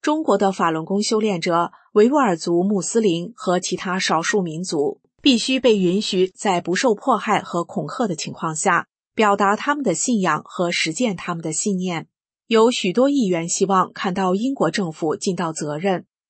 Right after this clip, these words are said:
今天所有的示威者以及所有把国际人权日标记下来的人们可以放心，我们将支持和声援争取人权自由和结束迫害的抗争。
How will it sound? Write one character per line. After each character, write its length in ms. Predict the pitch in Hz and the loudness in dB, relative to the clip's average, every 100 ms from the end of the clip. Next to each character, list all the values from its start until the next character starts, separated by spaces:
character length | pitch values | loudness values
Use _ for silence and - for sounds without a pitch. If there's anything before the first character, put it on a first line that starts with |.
| _ _ _ | _ _ _
今 160 | 226 | 2
天 260 | 220 233 214 | 2 2 2
所 240 | 202 190 | 2 0
有 160 | 214 214 | 0 0
的 120 | 160 | -2
示 180 | 160 180 | -2 -2
威 180 | 180 185 | 0 0
者 300 | 190 147 - _ _ | 0 0 -2 _ _
以 120 | 226 | -2
及 240 | 208 226 233 | 2 2 0
所 240 | - 254 | 2 0
有 140 | 302 | 2
把 220 | 294 190 170 | 0 0 0
国 200 | 175 196 | 0 0
际 180 | 285 | 0
人 200 | 220 175 | 0 0
权 260 | 208 - 160 | -2 -4 -6
日 280 | 165 208 185 | 0 2 2
标 280 | - 269 277 | 0 -2 0
记 160 | 269 | -4
下 220 | 185 202 | -4 -6
来 160 | 175 156 | -6 -6
的 80 | 165 | -6
人 220 | 156 151 | -6 -4
们 240 | 175 180 - _ | -2 -2 -6 _
可 160 | - 202 | -8 -4
以 140 | 175 | -4
放 260 | 156 175 160 | -2 -4 -4
心， 320 | - 208 220 _ _ | -2 -2 -2 _ _
我 120 | - 196 | 0 2
们 120 | 190 | 2
将 220 | 214 214 | 2 0
支 180 | 220 247 | 0 -2
持 220 | - 180 | 0 -2
和 160 | 165 170 | -2 -2
声 240 | - 247 | 0 2
援 280 | 220 170 185 | 2 0 -2
争 220 | 269 277 | -2 -2
取 160 | - 190 | -2 -2
人 180 | 165 | -2
权 240 | 214 233 165 | -2 -4 -6
自 220 | - 240 | -2 0
由 280 | 175 160 175 | 2 2 0
和 280 | - 185 180 | -2 -2 -2
结 220 | - 170 | -2 -2
束 200 | - 220 | 0 -2
迫 220 | - 233 | 0 -2
害 160 | 185 190 | 0 -6
的 100 | 156 | -6
抗 300 | - 185 - | -8 -8 -4
争。 300 | 185 190 | -2 -2